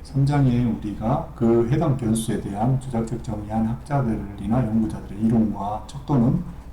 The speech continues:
반드시 이론적 배경에 설명이 돼야 되는 겁니다. 그리고 말씀드린 것처럼 선행연구 검토도 변수별로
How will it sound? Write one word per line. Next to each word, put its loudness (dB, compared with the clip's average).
반드시 0
이론적 -2
배경에 -2
설명이 0
돼야 -6
되는 0
겁니다. -10
그리고 2
말씀드린 4
것처럼 -8
선행연구 2
검토도 -2
변수별로 2